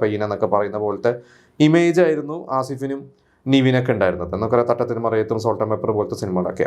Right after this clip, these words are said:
പക്ഷേ ഉണ്ണി അങ്ങനെയല്ല, കുറച്ചുകൂടി ആക്ഷൻ ഓറിയന്റഡ് സിനിമകളിലൂടെയാണ് ഉണ്ണി വന്നത്.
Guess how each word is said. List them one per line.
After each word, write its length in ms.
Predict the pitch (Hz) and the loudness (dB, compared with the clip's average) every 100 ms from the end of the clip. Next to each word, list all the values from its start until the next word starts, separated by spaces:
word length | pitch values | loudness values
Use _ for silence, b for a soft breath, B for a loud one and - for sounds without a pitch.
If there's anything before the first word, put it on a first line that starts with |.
| - | 0
പക്ഷേ 160 | - 143 139 | 0 2 0
ഉണ്ണി 160 | 147 156 | 0 2
അങ്ങനെയല്ല, 300 | 147 160 151 | 0 0 0
കുറച്ചുകൂടി 280 | 147 135 127 123 | 0 0 0 0
ആക്ഷൻ 200 | 123 123 | -2 -2
ഓറിയന്റഡ് 280 | 120 120 120 | 0 -2 -2
സിനിമകളിലൂടെയാണ് 560 | 117 110 107 104 104 107 B B - | -2 0 2 2 0 -2 B B -2
ഉണ്ണി 120 | 113 107 | 0 2
വന്നത്. 180 | 101 | 0